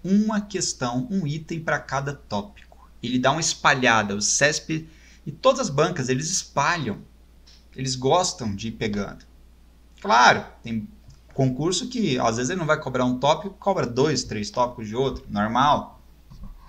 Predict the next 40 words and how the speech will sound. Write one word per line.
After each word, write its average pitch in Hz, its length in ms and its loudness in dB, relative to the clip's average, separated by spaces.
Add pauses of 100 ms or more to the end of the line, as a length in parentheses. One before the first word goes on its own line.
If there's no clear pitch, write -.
(760)
Mas 131 240 0
o 147 60 -6
que 202 380 2
é 135 60 0
importante 131 420 -2
você - 80 -2
entender 135 300 -2
que 131 120 -4
a 135 40 -2
banca, 123 640 -4 (560)
ela 127 160 -4
sempre 202 480 0
vai 180 160 -2
pensar 165 460 -4
numa 143 160 -4
estratégia. 139 720 -4 (500)
Você - 160 0
acha 202 180 4
que - 80 -6
é 185 120 -2
só 220 220 0
você? 170 540 -4 (500)
Quer 151 120 -4
dizer, 123 120 0
a 110 60 0
maioria 156 320 0
dos 170 120 -6
estudantes 139 260 -2
não 196 160 0
pensa 151 400 0
no 151 60 -2
estra-, 151 220 -6
não 151 160 -6
tem 156 160 -6
estratégia 135 680 -2
pra 143 120 -8
poder 135 260 -4
fazer 135 200 -6
uma 170 160 -6
prova. - 280 -12